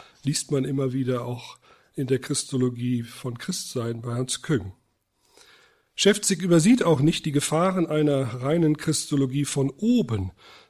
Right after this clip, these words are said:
bei der Jesus von Nazareth als Mensch mit den Grenzen der Conditio Humana nicht ausreichend in den Blick kommt. Jesus war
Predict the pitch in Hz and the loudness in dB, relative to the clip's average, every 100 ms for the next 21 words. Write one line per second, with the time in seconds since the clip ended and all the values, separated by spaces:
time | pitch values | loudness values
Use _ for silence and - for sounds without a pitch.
0 | _ 143 135 135 131 143 139 135 - 135 | _ 0 2 4 4 2 2 0 0 2
1 | 127 135 156 - 151 139 139 - 139 131 | 4 2 -2 0 0 0 -2 -6 -4 -4
2 | 127 - 123 139 196 - - - _ _ | -2 0 2 4 2 -2 -6 -10 _ _
3 | _ _ _ _ _ - - 151 160 - | _ _ _ _ _ -18 -2 0 2 2
4 | 135 120 143 185 - - 165 139 - 135 | 2 4 2 2 0 0 0 0 2 0
5 | 165 - - 147 127 127 135 156 143 135 | 0 -4 -2 0 2 2 4 2 2 0
6 | 170 - - 151 143 - 135 135 123 131 | -2 -6 0 0 2 -2 -2 -2 -2 -6
7 | 127 135 127 120 120 196 - - - 92 | -4 -6 -2 -2 -2 -4 -8 -10 -6 -6
8 | 92 - - _ _ _ _ _ _ _ | -8 -20 -20 _ _ _ _ _ _ _
9 | _ _ _ _ _ _ _ _ - 185 | _ _ _ _ _ _ _ _ 2 4
10 | 208 233 - 160 151 233 254 | 4 2 4 4 6 4 0